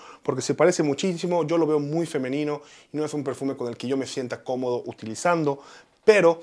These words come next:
un día mi amiga Junior Sánchez me envió una serie de decants en donde vendía uno de las casas de Juice Box. Me mandó varios de esa casa, pero el que a mí me voló la cabeza y me encantó, pero sobre todo a mi esposa,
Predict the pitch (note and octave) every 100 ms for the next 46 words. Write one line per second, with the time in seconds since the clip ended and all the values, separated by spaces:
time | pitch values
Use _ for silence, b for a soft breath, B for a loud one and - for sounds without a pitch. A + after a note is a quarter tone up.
0 | - - C#3+ C#3 D#3 C#3 B2+ C#3 D#3 B2+
1 | C#3+ E3+ D3 - D3+ C#3+ C#3 C3+ B2 B2
2 | C#3 C#3 - - C#3 B2+ G#2+ A2+ D#3 D3
3 | A#2+ A#2+ - B B - B2 A#2+ A#2 A#2
4 | A#2 C3 D3 C#3+ - - D#3+ E3+ C#3 A#2
5 | - C3+ C3 C3 B2 - B _ G#2+ G#2+
6 | A2 B2+ A#2 D3+ E3 - C3 A#2+ A#2+ C#3
7 | C#3 C#3+ C#3+ B2+ C3+ C3 B2+ C#3+ C#3+ C#3+
8 | B B B - A#2+ A#2+ A#2+ B2+ D3 B2+
9 | A#2 B2 A2+ G#2+ A2+ A2 A#2+ C3 A2 G#2+
10 | G#2 G#2+ A2+ B2+ - - A2+ - A2 A2
11 | B2+ B2+ A#2+ A2 A2 G#2 - D#3 D3+ C3+